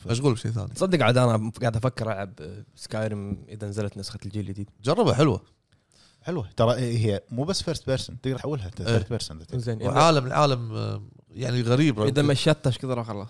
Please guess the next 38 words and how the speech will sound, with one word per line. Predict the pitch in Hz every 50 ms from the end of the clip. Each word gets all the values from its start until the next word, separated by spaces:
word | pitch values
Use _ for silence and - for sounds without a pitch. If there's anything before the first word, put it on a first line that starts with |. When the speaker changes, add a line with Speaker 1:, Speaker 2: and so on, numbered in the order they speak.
| -
Speaker 1:
لا، | - 117 131 143 160 151
ما | 117 123
ت-، | 139 -
Speaker 3:
لا، | 117 110 123 165 147
Speaker 1:
حبيبي، | 123 113 127 160 180 190 160 123 113 123
انسى. | 156 151 139 143
Speaker 3:
مشط؟ | 156 - - - 262 - - - -
Speaker 1:
انسى. | 131 147 170 151 151 143 120 151 156 156 123 104
Speaker 3:
والله | 123 110 117 101
ستة | - - 117 - -
أشهر | 143 - - 95 82
يمكن. | 85 80 78 - 78
Speaker 1:
إيه، | 78 123 143 165 160 - -
إيه، | 151 147 131
Speaker 3:
ها، | 127 104 120 120 113 98 185
Speaker 1:
صدق. | 175 110
Speaker 3:
إيه. | 123 127
Speaker 2:
اوكي، | 156 156 104 104
اوكي، | 98 - - 104
راح، | 101 104 107 110
راح | 101 101 110 107 110
احطها | 107 107 104 104 - - - 101 95
بالحسبه | 95 95 110 107 104 - - 98
ان |
شاء | 95 - 92 101
الله. | - - - - - 104
Speaker 3:
إيه، | 107 95
تحطها | - 113 113 110 113
بالحسبة، | 113 107 160 151 151 139 127
بس | 120 113 -
يعني | 131 120 107 107 113
ولا | 104 113 120 139 156
شيء | 143 147 151
ثاني | 139 165 160 143
يكون | 113 - 123 107
معاها | 107 101 104 101 98
بالحسبة | 76 80 - - 98 85 71
لازم. | 67 - - -